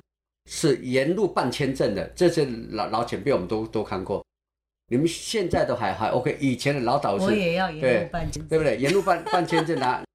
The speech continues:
Speaker 1: <laughs> 到下一站不知道要，会不会过，不知道这种的。
Speaker 2: 是啊，我，我就是。
Speaker 1: 毕竟这是少数，没有像以前那么多。
Speaker 2: 对啦，我是特殊的。
Speaker 1: 毕竟这是特殊，
Speaker 2: 嗯。
Speaker 1: 形成少数，可是以前民国六十八年以前那个是更少数的嘛，
Speaker 2: 嗯，
Speaker 1: 你可以想象。
Speaker 2: 对。
Speaker 1: 所以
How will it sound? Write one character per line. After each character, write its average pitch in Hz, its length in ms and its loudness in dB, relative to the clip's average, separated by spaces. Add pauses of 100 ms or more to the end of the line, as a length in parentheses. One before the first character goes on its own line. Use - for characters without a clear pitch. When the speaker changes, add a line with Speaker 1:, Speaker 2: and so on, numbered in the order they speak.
(100)
Speaker 1:
<laughs> - 260 -20
到 185 140 0
下 180 220 0
一 160 40 0
站 160 220 0
不 170 80 -4
知 160 40 2
道 151 180 2
要， 160 240 2
会 151 160 -2
不 - 0 -
会 156 120 2
过， 160 220 2
不 127 160 -2
知 123 140 -4
道 113 200 0
这 98 220 2
种 87 220 0
的。 - 80 -2
Speaker 2:
是 180 60 4
啊， - 20 4
我， 508 160 -2
我 175 120 0
就 180 240 -4
是。 180 200 -4
Speaker 1:
毕 240 120 0
竟 247 220 0
这 226 160 2
是 180 120 0
少 170 220 0
数， 180 200 0
没 196 80 2
有 185 80 4
像 175 180 0
以 113 60 2
前 110 120 -2
那 107 80 -2
么 - 60 2
多。 - 40 0
Speaker 2:
对 185 100 0
啦， - 20 2
我 185 140 2
是 208 220 0
特 214 200 -4
殊 190 60 0
的。 - 0 -
Speaker 1:
毕 233 120 4
竟 226 160 2
这 220 140 4
是 175 80 -2
特 233 260 2
殊， 220 200 0
Speaker 2:
嗯。 - 40 -2
Speaker 1:
形 - 300 -2
成 139 160 2
少 92 300 -2
数， 151 200 4
可 - 140 -2
是 151 240 0 (460)
以 151 160 2
前 165 360 0 (540)
民 143 180 2
国 185 80 4
六 190 120 2
十 156 80 -4
八 165 180 2
年 139 160 2 (100)
以 135 60 -2
前 123 260 -2
那 165 60 2
个 147 140 2
是 - 160 -12
更 185 200 0
少 87 240 -4
数 127 240 0
的 90 160 -4
嘛， 76 140 -8
Speaker 2:
嗯， 190 260 -2
Speaker 1:
你 123 60 2
可 147 100 2
以 135 40 2
想 170 200 -2
象。 143 160 0
Speaker 2:
对。 110 60 -6 (500)
Speaker 1:
所 269 120 4
以 262 40 2